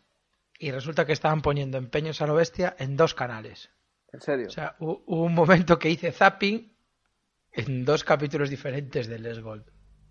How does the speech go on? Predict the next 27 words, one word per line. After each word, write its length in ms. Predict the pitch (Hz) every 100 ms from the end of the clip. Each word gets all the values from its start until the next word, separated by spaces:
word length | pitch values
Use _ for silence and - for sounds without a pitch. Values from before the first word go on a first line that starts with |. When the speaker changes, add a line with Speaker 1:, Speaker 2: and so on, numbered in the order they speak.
| _ _ _ _ _ _ _ _ _
Speaker 2:
Mira. 240 | 127 123 139
Speaker 1:
De 80 | 190
hecho, 160 | 233
fue 100 | 262
una 80 | 208
sensación 460 | 175 165 160 202 180
buenísima 480 | 143 147 143 127
porque 240 | 127 123 127
estaba 260 | - 156
viendo 460 | 165 156 151 151 151
un 180 | 151 147
capítulo 600 | 151 190 - 165 - 160
y 100 | 135
empezó 360 | 127 127 - 165
otro 400 | 175 170 170 -
y 120 | 135
dijo, 240 | 127 107 110
"Mierda, 640 | 127 131 143 139 131 123
ya 120 | 135
lo 140 | 127 123
vi. 400 | 139 131 123 - _ _ _ _ _
Mi 240 | 151 127 120
plan 480 | - 156 160 170 170
de 140 | 147
tarde 340 | 165 165 160
de 100 | 139
sábado 440 | 135 175 160 170